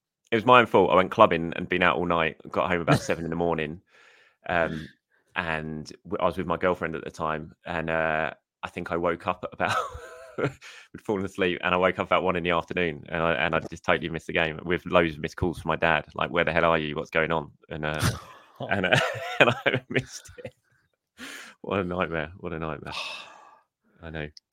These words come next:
Speaker 2: One of the
Speaker 1: Right, I
Speaker 2: greatest
Speaker 1: think we're,
Speaker 2: games.
Speaker 1: we're getting to the end of this. There's just one here, um,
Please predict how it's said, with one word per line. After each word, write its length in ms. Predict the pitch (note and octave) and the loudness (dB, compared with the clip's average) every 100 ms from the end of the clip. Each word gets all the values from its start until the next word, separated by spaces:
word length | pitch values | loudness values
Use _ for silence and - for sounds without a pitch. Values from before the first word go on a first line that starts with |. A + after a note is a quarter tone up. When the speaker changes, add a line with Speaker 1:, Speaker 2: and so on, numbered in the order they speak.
| F#2 F#2 _ _ - - | -20 -20 _ _ -20 -16
Speaker 2:
One 220 | A#2+ A#2 A2 | -6 -2 2
of 60 | |
the 60 | G2+ | 8
Speaker 1:
Right, 120 | E2+ | 8
I 40 | - | 8
Speaker 2:
greatest 200 | F#3 G#3 | 6 4
Speaker 1:
think 120 | A#2 | 4
we're, 80 | G#2+ | 6
Speaker 2:
games. 140 | A2+ | 6
Speaker 1:
we're 120 | A#2 - - | 6 2 2
getting 200 | C3+ F#2 | 4 4
to 80 | - | 6
the 100 | A#2+ | 6
end 140 | A2 | 8
of 60 | G2+ | 8
this. 160 | G2 - | 6 4
There's 120 | A2 | 2
just 180 | C#3 C3+ | 0 6
one 240 | C#3 B2+ | 8 8
here, 460 | - B2+ A2+ G2 - | 8 8 10 10 10
um, 380 | G#2 G#2 G#2+ - | 8 8 6 -2